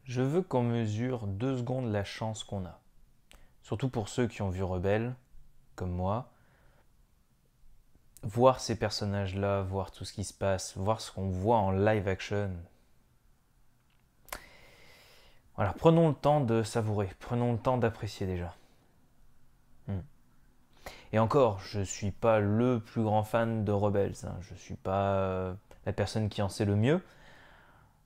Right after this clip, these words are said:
Donc j'ose pas imaginer l'effet que tout ça doit avoir sur les personnes qui, euh,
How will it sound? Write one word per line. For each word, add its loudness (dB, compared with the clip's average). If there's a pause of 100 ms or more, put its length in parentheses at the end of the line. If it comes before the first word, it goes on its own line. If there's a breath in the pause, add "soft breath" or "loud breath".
(160)
Donc -8
j'ose -4
pas 2
imaginer 2
l'effet 0
que -6
tout -4
ça 2
doit -2
avoir -2
sur -8
les -2
personnes -4
qui, -10 (160)
euh, -16